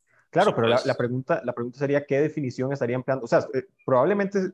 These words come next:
Speaker 1: eso sea así, ¿verdad? Porque yo, incluso las academias de ciencia suelen hacer eso, ¿verdad? Suelen incorporar a la
Speaker 2: Claro,
Speaker 1: norma.
Speaker 2: ev-, evidentemente,
Speaker 1: Pero
Speaker 2: sí.
Speaker 1: la pregunta por eso es si hay alguna definición, veamos, no, no trivial, pero me refiero, no, no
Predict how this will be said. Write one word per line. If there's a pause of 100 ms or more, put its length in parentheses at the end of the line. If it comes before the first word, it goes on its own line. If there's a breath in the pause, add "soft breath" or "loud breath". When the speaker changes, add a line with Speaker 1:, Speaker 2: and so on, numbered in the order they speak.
Speaker 1:
eso
sea
así,
¿verdad?
Porque
yo,
incluso
las
academias
de
ciencia
suelen
hacer
eso,
¿verdad?
Suelen
incorporar
a
la
Speaker 2:
Claro,
Speaker 1:
norma.
Speaker 2:
ev-,
evidentemente,
Speaker 1:
Pero
Speaker 2:
sí.
Speaker 1:
la
pregunta
por
eso
es
si
hay
alguna
definición,
veamos,
no,
no
trivial,
pero
me
refiero,
no,
no